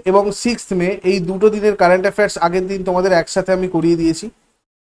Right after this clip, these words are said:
যারা যারা দেখোনি, আগের দিনের ক্লাসটা দেখে নেবে। আপাতত ফিফথ মে দু হাজার পঁচিশের কারেন্ট অ্যাফেয়ার্স যেগুলো ছিল, তার মধ্যে কিছু আছে ac-, actually আগের দিনের ক্লাসের থেকে। দু হাজার পঁচিশ ওয়ার্ল্ড প্রেস ফ্রিডম ইন্ডেক্সে ভারতের স্থান কত?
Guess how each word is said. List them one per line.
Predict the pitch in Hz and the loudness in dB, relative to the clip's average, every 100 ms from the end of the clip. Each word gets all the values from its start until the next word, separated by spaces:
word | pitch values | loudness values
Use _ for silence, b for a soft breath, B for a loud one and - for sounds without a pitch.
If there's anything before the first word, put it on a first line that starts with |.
| - | 4
যারা | 170 185 | 8 8
যারা | 202 | 6
দেখোনি, | 185 175 190 202 | 6 2 2 2
আগের | 175 180 | 2 2
দিনের | 185 185 | 0 -2
ক্লাসটা | 185 170 190 | 0 -2 -2
দেখে | 170 165 | -2 -2
নেবে। | 190 190 208 _ | -2 -2 -4 _
আপাতত | 165 180 175 190 | -4 -4 -4 -6
ফিফথ | 208 196 - | -4 -6 -2
মে | 185 | -2
দু | 185 185 151 170 | -2 -6 -4 0
হাজার | 175 185 | 0 0
পঁচিশের | 185 170 175 185 | -2 -6 -4 -2
কারেন্ট | 156 156 | 0 -2
অ্যাফেয়ার্স | 170 180 185 180 - _ _ _ _ _ _ _ 147 | -2 -2 0 -2 -4 _ _ _ _ _ _ _ 0
যেগুলো | 170 185 196 | 2 4 2
ছিল, | 202 196 | 4 4
তার | 185 | 4
মধ্যে | 170 180 185 | 2 -2 -4
কিছু | 185 170 185 | -4 0 4
আছে | 156 175 | 4 2
ac-, | 165 - 151 | -4 -4 -6
actually | - 165 185 | -4 -2 2
আগের | 156 160 | 2 2
দিনের | 160 160 | -2 -6
ক্লাসের | 156 156 147 147 | -2 -2 -2 -6
থেকে। | 151 160 - _ _ _ _ | -8 -10 -16 _ _ _ _
দু | 165 | 6
হাজার | 185 196 202 | 8 8 6
পঁচিশ | 196 196 208 190 | 2 -2 -6 4
ওয়ার্ল্ড | 190 202 208 | 6 6 6
প্রেস | 196 196 | 2 0
ফ্রিডম | - 214 214 214 | 0 4 4 4
ইন্ডেক্সে | 202 202 202 220 | 2 0 2 4
ভারতের | 175 175 185 | 4 4 2
স্থান | 185 180 165 | -2 0 0
কত? | 170 170 180 | 0 -2 -4